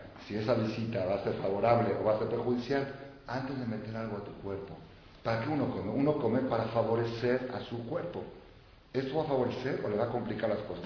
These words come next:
Cuando llegue a tu estómago, si tu estómago puede hablar, si tu aparato digestivo puede hablar, ¿qué diría? "Gracias, Roy, por darme esto." O diría, "Uf, ah, me pusiste a chambear para triturar toda esta carne tan, tan dura", o algo así.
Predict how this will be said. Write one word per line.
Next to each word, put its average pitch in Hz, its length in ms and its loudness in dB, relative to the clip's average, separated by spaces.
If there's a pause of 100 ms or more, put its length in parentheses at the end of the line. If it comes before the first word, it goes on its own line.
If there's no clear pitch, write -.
Cuando 107 180 0
llegue 147 680 2
a 110 80 0
tu 117 80 -2
estómago, 123 340 2
si - 80 -4
tu 127 80 0
estómago 143 380 4
puede 123 180 6
hablar, 107 520 2 (180)
si 127 120 -6
tu 131 100 6
aparato 143 360 10
digestivo 139 480 6
puede 127 180 8
hablar, 113 220 6
¿qué 135 120 4
diría? 123 360 2 (380)
"Gracias, 127 540 6 (100)
Roy, - 460 2
por 110 160 0
darme 123 440 4
esto." 180 720 8
O 120 80 6
diría, 151 320 12
"Uf, 180 580 12
ah, 151 260 12
me - 220 0
pusiste 165 200 0
a 165 140 6
chambear 165 520 8
para 151 200 4
triturar 151 560 4
toda 151 160 4
esta 147 240 4
carne 151 300 8
tan, 156 200 6 (460)
tan 135 220 10
dura", 165 300 12
o 147 120 12
algo 143 220 12
así. 135 200 6